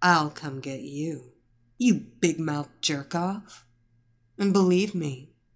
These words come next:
no one can protect you. No one." Darren was taken aback by her diatribe. Most of the kids in school were afraid of him,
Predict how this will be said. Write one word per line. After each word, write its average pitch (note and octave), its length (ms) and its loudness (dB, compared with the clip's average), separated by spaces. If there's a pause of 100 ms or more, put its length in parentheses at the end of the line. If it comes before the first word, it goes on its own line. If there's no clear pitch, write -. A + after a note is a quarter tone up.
(420)
no F#3 340 6
one D3 240 2
can D#3+ 180 -8
protect E3+ 520 -6
you. D3+ 240 -10 (920)
No G#3 320 8
one." C3+ 360 -2 (760)
Darren G#3+ 500 6
was F3+ 200 2
taken D4+ 340 0
aback F3+ 540 0
by D3+ 120 -4
her D3+ 120 -4
diatribe. D3+ 840 -6 (460)
Most C4 380 8
of G#4 120 0
the - 80 0
kids - 340 0
in G3+ 100 0
school G3+ 420 0
were D3 200 0
afraid D#3 320 -2
of C3+ 100 -6
him, D#3+ 460 -4